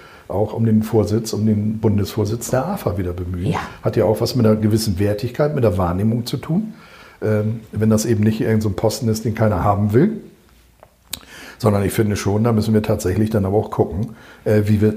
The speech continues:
Speaker 1: solche Themen wieder platziert bekommen. Dass
Speaker 2: Ja.
Speaker 1: wir eben sagen, "Freunde,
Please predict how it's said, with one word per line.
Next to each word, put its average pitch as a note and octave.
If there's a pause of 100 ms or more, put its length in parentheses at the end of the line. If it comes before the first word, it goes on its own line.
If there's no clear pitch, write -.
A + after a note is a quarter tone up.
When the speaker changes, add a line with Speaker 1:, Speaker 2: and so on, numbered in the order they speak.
Speaker 1:
solche G#2
Themen G2
wieder A2
platziert G#3
bekommen. F2
Dass E2+
Speaker 2:
Ja. -
Speaker 1:
wir F#2
eben G2
sagen, G#2
"Freunde, G2